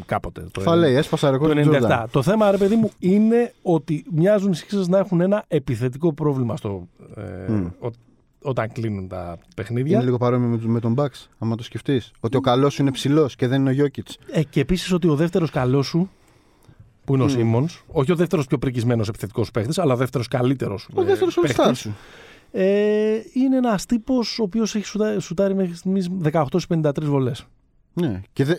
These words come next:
Speaker 2: και δεν σουτάρει
Speaker 1: Στα
Speaker 2: γενι-,
Speaker 1: play-off.
Speaker 2: ναι, και δεν μπαίνει προσπάθειες.
Speaker 1: Και δεν μπαίνει προσπάθειες και είναι, είναι ένας παίκτης που δεν χρειάζεται σε ένα set παιχνίδι πέντε εναντίον πέντε, ε, play-off-άτο,
Speaker 2: Μμ.
Speaker 1: δεν χρειάζεται να τον παίρνεις και πάρα πολύ, ε,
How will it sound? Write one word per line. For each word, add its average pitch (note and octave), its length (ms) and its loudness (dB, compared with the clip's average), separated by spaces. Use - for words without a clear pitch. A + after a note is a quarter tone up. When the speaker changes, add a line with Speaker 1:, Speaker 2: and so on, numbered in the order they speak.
Speaker 2:
και D3 140 0
δεν E3 120 2
σουτάρει F#3 400 2
Speaker 1:
Στα D3 100 4
Speaker 2:
γενι-, C#3+ 80 2
Speaker 1:
play-off. A2 40 2
Speaker 2:
ναι, F3 140 2
και - 140 -2
δεν E3 120 2
μπαίνει F3+ 180 2
προσπάθειες. D#3 460 -4
Speaker 1:
Και D3+ 100 0
δεν D3+ 100 2
μπαίνει D#3 160 2
προσπάθειες F3+ 420 0
και F3 100 0
είναι, F#3 220 2
είναι E3 160 2
ένας F3 100 2
παίκτης F3+ 180 -2
που D#3+ 120 2
δεν E3+ 280 2
χρειάζεται E3 920 2
σε C#3+ 120 -4
ένα C#3+ 300 2
set D3+ 180 2
παιχνίδι A#2+ 320 -2
πέντε A#2+ 200 0
εναντίον A#2 280 0
πέντε, A#2 220 0
ε, G#2 180 -2
play-off-άτο, B2+ 640 0
Speaker 2:
Μμ. D#3+ 180 0
Speaker 1:
δεν F3 120 2
χρειάζεται F#3 180 2
να F3 60 0
τον D#3+ 100 2
παίρνεις E3 180 0
και D3 100 -2
πάρα D3 200 2
πολύ, C3+ 300 0
ε, D3 60 -2